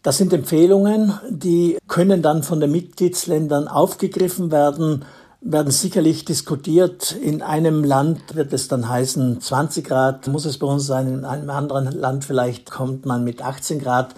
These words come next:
über diese schwierigen Monate. Aber es ist zumindest eine Leitlinie, die in Europa dann eingehalten werden soll.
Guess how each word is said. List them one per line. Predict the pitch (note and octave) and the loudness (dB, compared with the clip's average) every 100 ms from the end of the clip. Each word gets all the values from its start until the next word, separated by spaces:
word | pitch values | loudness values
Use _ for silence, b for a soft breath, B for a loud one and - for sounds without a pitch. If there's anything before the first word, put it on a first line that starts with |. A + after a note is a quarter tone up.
| B B B | B B B
über | D3+ C#3 | -2 0
diese | C3 C3 C#3 | 0 -2 -2
schwierigen | C#3 D#3 C#3+ C#3 C3+ | -2 -2 0 0 0
Monate. | C3 C3+ C3 B2+ B2 B B | 0 0 0 0 -2 B B
Aber | - D#3+ | -2 2
es | D#3+ | 2
ist | - | 0
zumindest | F3+ F#3 F#3 - | 0 2 2 2
eine | D#3+ D3+ C#3 C#3 C3 | 0 2 2 0 0
Leitlinie, | B2 C#3+ C#3 G#3 E3 D#3 D#3+ D3+ C#3+ | 2 2 0 -2 0 2 2 0 -2
die | C#3+ C#3 C#3 C#3 - | -2 -2 0 -2 -4
in | - C3+ B2 A#2+ F#2+ B | -2 0 2 0 -4 B
Europa | - D3+ B2+ B2 C#3+ B2+ A2 - | -6 -2 0 0 0 -2 -4 -4
dann | B2 A#2+ A#2+ G2 B B B | 0 0 -2 -6 B B B
eingehalten | C3+ C#3 A#2 A#2 B2+ | -4 -2 -2 -4 -6
werden | B2 A#2+ | -6 -6
soll. | - B2 | -4 -6